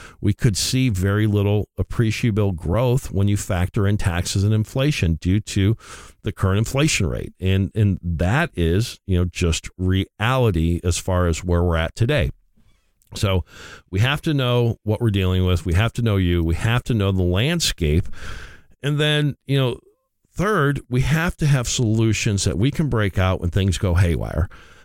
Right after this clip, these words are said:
I think advisors generally react on the fly if something goes wrong, and that could hammer your long-term success. And when we look at, you know, we bring it all back into,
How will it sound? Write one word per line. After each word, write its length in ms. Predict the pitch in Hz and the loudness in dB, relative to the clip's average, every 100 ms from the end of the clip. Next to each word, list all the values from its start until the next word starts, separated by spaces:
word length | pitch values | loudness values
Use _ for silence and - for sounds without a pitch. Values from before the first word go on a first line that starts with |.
| - | -6
I 100 | 101 | -2
think 200 | 147 127 | 0 0
advisors 800 | 110 92 98 120 131 143 120 104 | 0 0 0 0 0 2 0 -2
generally 640 | 87 110 110 151 156 156 | -4 0 0 0 0 0
react 580 | 139 135 110 92 95 113 | 0 2 2 2 0 0
on 100 | 95 | 0
the 80 | |
fly 480 | 92 - 104 90 90 | 0 0 -2 0 2
if 140 | 90 - | 0 0
something 360 | - 87 92 | -2 0 -2
goes 320 | 80 82 78 | 0 0 0
wrong, 340 | 92 80 58 69 - - - _ - | 0 0 -2 -6 -10 -20 -20 _ -4
and 440 | 98 95 98 85 | -2 2 2 2
that 320 | 90 98 110 | 2 0 -2
could 240 | - 92 76 | -2 0 0
hammer 800 | - - - 110 110 85 67 80 | -4 -14 -4 0 0 0 -4 -6
your 180 | 95 95 | -2 0
long-term 560 | 92 87 85 - 95 80 | 2 2 0 0 0 0
success. 580 | - - - 78 - | -4 -2 0 0 -2
And 80 | 98 | -2
when 140 | 92 95 | 0 2
we 100 | 92 | 2
look 340 | 98 139 - | 0 -2 -4
at, 340 | - 101 90 - - - - - - | -4 0 0 -2 -8 -12 -14 -18 -4
you 120 | 104 | 0
know, 120 | 101 | 2
we 140 | 98 | 2
bring 300 | 90 - 113 | 0 0 0
it 100 | 113 | 2
all 160 | 95 95 | 2 0
back 320 | 87 90 90 | 0 0 0
into, 640 | 98 92 - 98 87 85 | 0 0 0 2 2 2